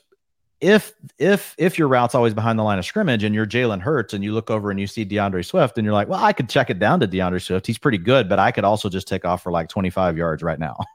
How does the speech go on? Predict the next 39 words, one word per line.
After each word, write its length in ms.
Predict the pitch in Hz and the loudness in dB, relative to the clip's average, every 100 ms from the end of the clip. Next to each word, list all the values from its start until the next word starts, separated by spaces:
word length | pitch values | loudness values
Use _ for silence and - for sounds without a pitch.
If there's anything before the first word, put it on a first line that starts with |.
| - | -6
<laughs> 420 | 208 - 311 254 | -6 -6 -4 0
And 100 | - | 0
so 260 | - 165 165 - 277 262 | 0 2 0 -2 -14 -4
the 100 | 131 | -4
quarterback 420 | 143 160 143 127 | 2 2 2 2
doesn't 300 | 110 135 139 | 0 0 -2
have 200 | - 131 | -4 -6
to 80 | 127 | -6
take 240 | - 120 | -4 -4
an 80 | 117 - | -4 -8
extra 500 | 110 - - 101 92 | -10 -10 -10 -8 -8
risk 560 | 82 87 143 92 - - | -8 0 2 2 -4 -2
by 280 | 101 92 90 | 2 2 0
throwing 340 | 113 120 135 | 0 2 2
the 60 | 139 | 2
ball 340 | 87 92 131 _ - | 0 -2 -4 _ -8
that 200 | 95 - | -8 -2
could 200 | 107 101 | 0 0
become 360 | 104 110 101 | 0 0 -2
an 80 | 92 | -2
incompletion, 760 | 92 110 - - 87 - 98 110 _ _ _ | -4 -4 -6 -6 -8 -6 -6 -6 _ _ _
or 200 | 110 110 | -2 2
worst 240 | 113 156 | 2 2
case, 400 | - 98 120 - - _ | 0 0 0 -4 -18 _
gets, 380 | 95 104 - - - | -4 -4 -4 -12 -6
you 120 | 113 | -4
know, 300 | 87 80 78 _ _ | -4 -6 -8 _ _
batted 380 | 92 107 120 131 | -4 2 4 2
in 40 | 127 | 2
the 200 | 131 107 | 2 4
air, 420 | 107 110 120 - | 4 4 2 -4
turns 260 | - 107 110 | -2 0 2
into 200 | 120 120 | 2 2
an 80 | 120 | 0
interception. 640 | 120 113 101 - 101 104 107 _ _ _ | -2 -2 -4 -4 -4 -6 -8 _ _ _
So 360 | - 113 110 | -2 0 0
the 100 | 117 | -4
processing 560 | - 123 156 127 113 110 | -4 0 2 0 0 0
is, 260 | 110 117 | 0 -2